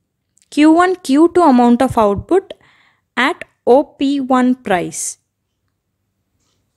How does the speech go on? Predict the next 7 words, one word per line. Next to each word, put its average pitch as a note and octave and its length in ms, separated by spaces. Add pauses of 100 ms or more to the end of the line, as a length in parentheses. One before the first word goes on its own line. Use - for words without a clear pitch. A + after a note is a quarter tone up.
(1300)
The A3+ 120
difference B3+ 580
arises A#3+ 560
in C4 60
the A3 100
Chamberlain B3+ 600
solution B3 720